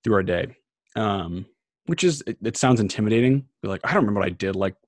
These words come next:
this morning, you know, I don't remember what I was doing." Um, but again, like, trusting the light of the Holy Spirit, taking time to, to be quiet and to try and, again, this is an exercise. It's in the spiritual exercises. This takes practice to do,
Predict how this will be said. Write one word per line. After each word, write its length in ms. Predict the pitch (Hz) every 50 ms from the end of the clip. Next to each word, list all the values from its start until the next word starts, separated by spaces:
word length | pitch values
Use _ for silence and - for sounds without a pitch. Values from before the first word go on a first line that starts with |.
| _
this 140 | - 101 -
morning, 300 | 104 110 127 113 85 - -
you 100 | - 98
know, 60 | 98
I 40 | 101
don't 80 | 107 107
remember 200 | 107 107 104 98
what 60 | 98
I 20 | 95
was 100 | 95 92
doing." 260 | 95 95 98 101 - _ _ _ - - - - - - _ _ _ -
Um, 440 | - 110 107 101 95 92 92 95 95 - _ _ _ _
but 80 | - 120
again, 140 | 123 135 120
like, 140 | 107 95 _ _
trusting 300 | - - 101 101 - -
the 60 | 107
light 140 | 101 98 101
of 60 | 101
the 60 | 98 90
Holy 200 | - 101 98 92
Spirit, 440 | - - - 95 92 92 90 - _ _ _ _ _ _ _ -
taking 200 | - 110 110 95
time 280 | - - 98 98 95 92
to, 180 | 98 92 - - _ _ _ _ -
to 100 | - -
be 100 | 98 95
quiet 380 | - - 95 95 95 92 90
and 80 | - 95
to 60 | 92
try 260 | 87 - - 101 98
and, 200 | 98 98 95 92 - _ _ _ _ _ _ _ _ _ _ _ -
again, 340 | - 123 117 104 101 95 92
this 120 | 95 -
is 100 | 104 95 95
an 60 | 92
exercise. 460 | 101 - - - - - 90 - - -
It's 80 | -
in 80 | 95 92
the 60 | 90
spiritual 320 | - - 98 95 - -
exercises. 500 | 95 92 - - - - - - 78 -
This 160 | - - - -
takes 240 | - - 98 - -
practice 460 | _ - - 98 90 - - 90 -
to 100 | - -
do, 300 | 110 117 95 92 - -